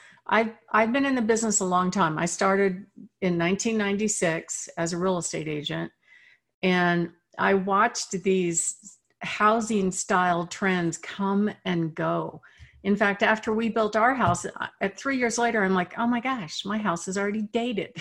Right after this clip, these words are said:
<laughs> you know? So we'll see, at the time, the wood trim was big and oak cabinets were hot. And there was a short period of time, I don't know if you remember this, Richard,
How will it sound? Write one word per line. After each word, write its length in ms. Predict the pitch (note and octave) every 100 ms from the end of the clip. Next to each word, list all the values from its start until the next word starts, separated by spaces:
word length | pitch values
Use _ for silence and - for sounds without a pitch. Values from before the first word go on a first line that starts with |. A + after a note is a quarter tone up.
| - -
<laughs> 220 | G#3+ -
you 160 | A#3+ A#3
know? 220 | G3 - - - -
So 200 | - A#3+
we'll 140 | G#3+
see, 460 | G#3 - G#3 G3+ G3 - -
at 160 | F#3+ G3
the 80 | G#3
time, 500 | - G#3 G3 G3 F#3
the 160 | F#3+
wood 420 | F3 E3 G3+ G3+ F#3
trim 400 | - G3 F#3+ F#3+
was 220 | F#3 E3+
big 680 | - F#3 F#3+ F3+ F3+ F3 - _ _ _ _ F#3
and 360 | F3 F3 F3 -
oak 240 | G3+ G3
cabinets 580 | - G3+ F#3+ F#3 F3 -
were 140 | F3+
hot. 580 | F3 E3+ F3+ E3+ E3+ E3 -
And 240 | F#3 F3 F3
there 200 | F3+ G3+
was 140 | G3+
a 60 | F#3+
short 340 | - A3 A3
period 220 | - G#3 F#3
of 100 | F#3
time, 280 | G3 F3
I 80 | F3
don't 120 | G#3
know 60 | G#3
if 80 | G3+
you 80 | F#3+
remember 240 | F3+ F3
this, 260 | E3 E3 -
Richard, 380 | E3 E3+ D#3+